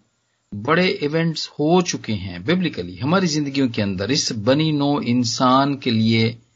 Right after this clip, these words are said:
बड़े-बड़े काम खुदाबंद ने किए और वो हो चुके हैं। और पेंतिकोस्त के दिन से पहले खुदावंद का आसमान पे जाने का दिन हुआ, जिसको असेंशन डे कहते हैं, ईद सऊद भी कहते हैं,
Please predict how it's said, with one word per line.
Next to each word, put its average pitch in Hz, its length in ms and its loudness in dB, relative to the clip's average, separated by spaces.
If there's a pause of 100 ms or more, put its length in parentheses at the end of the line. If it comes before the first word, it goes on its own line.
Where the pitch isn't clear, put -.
(340)
बड़े-बड़े 120 680 2
काम 117 380 4
खुदाबंद 98 440 -4
ने 95 100 -8
किए 104 520 -4 (100)
और 107 160 -2
वो 101 180 -4
हो 101 340 -2
चुके - 300 -10
हैं। 90 480 -10 (960)
और 143 300 2 (380)
पेंतिकोस्त 185 840 0 (480)
के 170 120 2
दिन 143 360 0
से 170 200 -2
पहले 151 420 0
खुदावंद 123 560 0
का 127 140 -2
आसमान 110 840 0
पे 107 120 -4
जाने 92 380 -6
का 92 140 -12
दिन 117 280 2
हुआ, 185 300 2
जिसको 131 340 -8
असेंशन 101 580 -4
डे 120 180 4
कहते 143 360 -2
हैं, 139 440 -4
ईद 101 280 -4
सऊद 95 380 -6
भी 104 240 0
कहते 156 400 0
हैं, 180 360 0